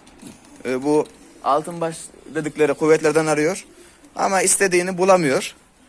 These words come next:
E, bizim, bizim de öyle şeylerimiz var. Biz de istediğimizi arıyoruz.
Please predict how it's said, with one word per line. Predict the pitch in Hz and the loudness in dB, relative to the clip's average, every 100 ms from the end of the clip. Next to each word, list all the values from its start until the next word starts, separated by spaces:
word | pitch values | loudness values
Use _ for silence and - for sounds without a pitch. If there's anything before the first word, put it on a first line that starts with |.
| _ _ - - | _ _ -10 -6
E, | 151 | -4
bizim, | 165 156 | -4 -4
bizim | 165 180 180 | -4 -4 2
de | 170 | 4
öyle | 151 151 135 - _ - | 6 4 2 -2 _ -8
şeylerimiz | - 139 135 131 147 | -2 0 0 -2 -4
var. | 147 | -4
Biz | 190 165 | -2 0
de | 165 | 0
istediğimizi | 165 151 147 143 139 | -2 -4 -4 0 2
arıyoruz. | 139 135 151 | 2 -2 -6